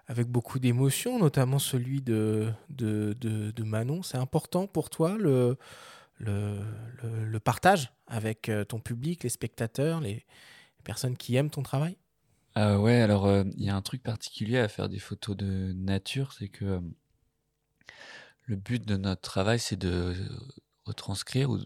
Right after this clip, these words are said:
Speaker 2: ou juste de saisir, euh, une beauté qui nous dépasse absolument et qui nous touche énormément déjà nous quand on la photographie. C'est pas comme quand tu crées quelque chose à partir de rien ou, euh, j'ai vraiment l'impression de transmettre un truc qui me dépasse complètement.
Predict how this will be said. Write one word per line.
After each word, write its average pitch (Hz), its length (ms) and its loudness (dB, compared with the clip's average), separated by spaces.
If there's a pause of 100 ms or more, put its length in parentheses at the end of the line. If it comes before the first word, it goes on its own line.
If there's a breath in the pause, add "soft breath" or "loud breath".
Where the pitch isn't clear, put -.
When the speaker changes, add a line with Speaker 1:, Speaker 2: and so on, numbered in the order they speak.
(120)
Speaker 2:
ou 98 100 -8
juste 95 180 -8
de 92 140 -2
saisir, 104 720 -2 (140)
euh, 92 240 -2
une 90 140 -4
beauté 95 280 -4
qui - 160 -10
nous 90 80 -6
dépasse 95 380 -4
absolument 98 560 -4 (680 loud breath)
et 110 60 -12
qui - 160 -6
nous 92 100 0
touche - 240 -6
énormément 95 380 0
déjà 90 240 0
nous 101 160 0
quand - 260 -8
on 92 40 -4
la 95 60 -2
photographie. - 800 -6 (440 loud breath)
C'est - 60 -20
pas 123 100 4
comme 101 160 0
quand 98 120 -2
tu - 160 -12
crées 120 320 0
quelque - 260 -10
chose 107 380 -4
à 101 80 -2
partir 98 440 -8
de 92 100 -6
rien 107 480 -4
ou, 92 100 -4
euh, 92 60 -6 (920 soft breath)
j'ai - 380 -8
vraiment 95 220 0
l'impression 117 340 -2
de 87 140 -2
transmettre - 440 -6
un 87 60 -4
truc - 220 -12
qui - 120 -12
me 90 160 -6 (460)
dépasse 110 400 -2
complètement. 107 800 -8